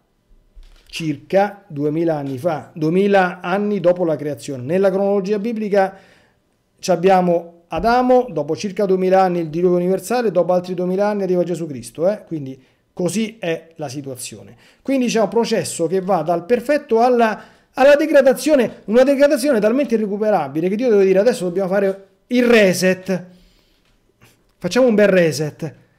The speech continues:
terminologia moderna, "azzeriamo, d'accordo? Mettiamoci punto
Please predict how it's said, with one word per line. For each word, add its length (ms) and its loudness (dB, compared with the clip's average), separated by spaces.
terminologia 580 0
moderna, 540 0
"azzeriamo, 1040 2
d'accordo? 580 -4
Mettiamoci 520 4
punto 600 -2